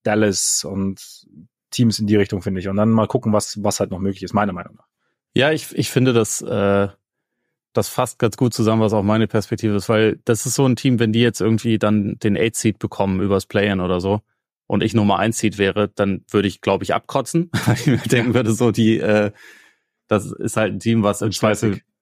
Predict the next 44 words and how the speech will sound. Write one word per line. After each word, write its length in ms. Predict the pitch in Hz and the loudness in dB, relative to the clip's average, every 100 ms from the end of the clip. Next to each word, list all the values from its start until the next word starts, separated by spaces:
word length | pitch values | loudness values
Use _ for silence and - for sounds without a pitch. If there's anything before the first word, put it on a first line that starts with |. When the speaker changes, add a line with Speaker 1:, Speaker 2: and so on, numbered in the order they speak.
| _ _ | _ _
Speaker 2:
viel 280 | - - 143 | -8 0 2
mehr 160 | 131 123 | 2 2
Playoff-Erfahrung 720 | 127 117 110 110 113 113 107 | 2 0 0 0 2 2 2
hat 160 | 110 | -2
als 180 | - 101 | -2 -4
ich, 240 | - 107 - | -2 -2 -2
was 280 | 98 - | -4 -4
im 180 | - 113 | -4 -4
Zweifel, 680 | - 107 104 107 104 104 - _ _ _ _ _ _ | 0 0 2 2 4 2 -2 _ _ _ _ _ _
also 160 | 95 | -2
wenn's 180 | 95 95 | 0 -2
jetzt 160 | 95 - | -2 -4
nicht 140 | 92 | -2
grad 260 | 107 98 - | 0 -2 -2
die 420 | 95 95 92 - _ _ _ _ _ _ | -2 -2 -2 -6 _ _ _ _ _ _
Nuggets 400 | - 104 107 113 | -4 -2 0 -4
sind, 280 | - 113 104 | 0 0 0
eventuell 720 | 92 104 107 101 110 104 95 - _ _ _ _ - | -2 0 0 2 2 4 2 -4 _ _ _ _ -6
hat 260 | - - | -4 -2
das 140 | 104 - | -4 0
Team 180 | 113 | 2
dann 140 | 104 95 | 2 2
den 140 | 98 | 2
besseren 560 | 101 - 104 101 98 - | 0 0 0 2 0 -4
Spieler 320 | - 123 131 | -2 0 2
in 80 | 123 | 2
dieser 180 | 117 120 | 2 2
Serie. 460 | 120 113 120 117 - _ _ _ _ | 2 4 2 2 -4 _ _ _ _
Also 220 | 101 87 85 | -4 -2 -6
da 140 | - 92 | -10 -6
gibt's 160 | 95 | -2
ja 60 | - | 0
auch 140 | - - - - - - | -2 -4 -12 -10 -14 -6
einige 280 | - 98 92 | -2 0 2
Teams, 220 | 107 101 | 0 0
wo 60 | 95 | 2
man 140 | 92 | 2
darüber 240 | 90 87 | 2 2
diskutieren 500 | 90 - 104 104 95 | 0 -2 -2 0 0
kann, 220 | 90 98 90 | 0 -2 0
aber 180 | 92 | 0
wenn's 140 | 92 92 | 2 0
jetzt 120 | 90 | 0
irgendwie 380 | 101 87 95 | 0 0 -2